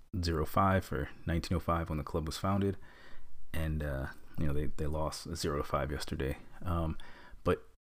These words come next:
this is the second time, obviously, that they played R B Leipzig this year. And in both matches, the total score was Mainz zero, R B Leipzig thirteen. So not only did they manage to put thirteen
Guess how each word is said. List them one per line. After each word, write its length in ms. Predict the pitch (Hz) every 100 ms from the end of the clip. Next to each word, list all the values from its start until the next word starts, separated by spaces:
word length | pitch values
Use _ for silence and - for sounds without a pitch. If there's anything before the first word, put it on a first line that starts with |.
| -
this 160 | 104
is 60 | 101
the 60 | 92
second 200 | 98 85
time, 200 | 85 85
obviously, 260 | 80 87
that 60 | 76
they 100 | 73
played 460 | - 98 95 90 92 - _ -
R 100 | 92
B 100 | 92
Leipzig 320 | 92 95 -
this 200 | 87 -
year. 260 | 92 90 90 - - - - - - -
And 580 | 90 82 80 82 80 80
in 220 | 92 87
both 240 | 90 92 87
matches, 500 | 90 80 76 76 -
the 80 |
total 300 | 80 98 90
score 560 | 76 - 85 69 57 - - - -
was 520 | 80 80 76 73 - - - - - _ -
Mainz 440 | 90 90 85 - -
zero, 480 | 85 92 92 71 73
R 120 | - 85
B 100 | 82
Leipzig 420 | 82 80 80 -
thirteen. 640 | - 87 - 95 95 104 - - - - - -
So 280 | - 76
not 260 | 73 82 95
only 260 | 98 87 78
did 120 | 78
they 120 | 82
manage 320 | 73 85 78
to 80 | -
put 300 | - - -
thirteen 560 | - 87 - 87 76